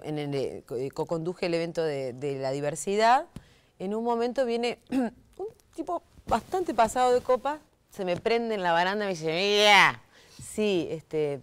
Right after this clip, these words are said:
perdón, mira, a mí un poquito te tengo que decir una cosa. Ta, y se habían bajado recién las de la proclama de la diversidad, ¿no? <laughs> Habían dicho, por la libertad de la mujer, eh, eh,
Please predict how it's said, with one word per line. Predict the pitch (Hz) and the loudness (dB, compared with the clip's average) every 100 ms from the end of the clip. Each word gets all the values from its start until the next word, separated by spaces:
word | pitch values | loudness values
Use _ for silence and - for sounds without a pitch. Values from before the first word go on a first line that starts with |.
| - | -8
perdón, | 156 170 156 - - | -6 -6 -10 -18 -8
mira, | 139 185 190 | 0 4 6
a | |
mí | 185 | 4
un | 214 | 2
poquito | 208 190 202 | 2 2 2
te | 190 | 2
tengo | 160 196 196 | 4 2 4
que | |
decir | 175 - 170 | 2 0 -2
una | 175 165 120 | 0 0 0
cosa. | 139 131 117 101 _ - _ | -4 -4 -8 -14 _ -20 _
Ta, | 170 170 | -4 -2
y | 202 | -2
se | - | -2
habían | 247 339 | 0 0
bajado | 320 - 302 277 | -2 -2 0 0
recién | 254 - 311 | -2 -2 0
las | 285 247 | 0 2
de | 214 269 | 2 4
la | 185 214 | 6 6
proclama | 226 185 - 190 226 285 349 - _ _ | 6 2 6 6 6 4 -2 -8 _ _
de | 131 185 | 0 4
la | 262 | 6
diversidad, | 208 160 151 - 175 240 160 | 6 4 0 2 6 6 6
¿no? | 160 240 | 2 -2
<laughs> | - | 0
Habían | 156 185 180 | 2 4 2
dicho, | 190 180 - - - - | 0 -4 -6 -14 -20 2
por | 240 269 | 8 8
la | 277 302 302 | 10 8 8
libertad | 302 311 302 349 370 349 | 6 4 6 8 10 10
de | |
la | 339 330 | 10 8
mujer, | 330 - 359 349 285 | 6 8 10 12 10
eh, | 320 381 370 349 320 285 269 277 | 6 8 10 10 10 6 4 6
eh, | 277 | 4